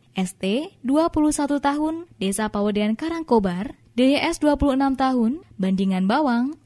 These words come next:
G N tiga puluh lima tahun, Desa Gumingsir Wanadadi,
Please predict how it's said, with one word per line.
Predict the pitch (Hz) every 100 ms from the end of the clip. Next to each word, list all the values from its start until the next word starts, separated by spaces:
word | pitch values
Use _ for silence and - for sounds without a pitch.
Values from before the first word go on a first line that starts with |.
| _
G | 214 277
N | 277 330
tiga | 330 262 285
puluh | 277 294 285
lima | 269 269
tahun, | 262 254 285 320
Desa | 233 226 240
Gumingsir | 226 226 226 226 240 233
Wanadadi, | 269 302 311 226 208 180 170 240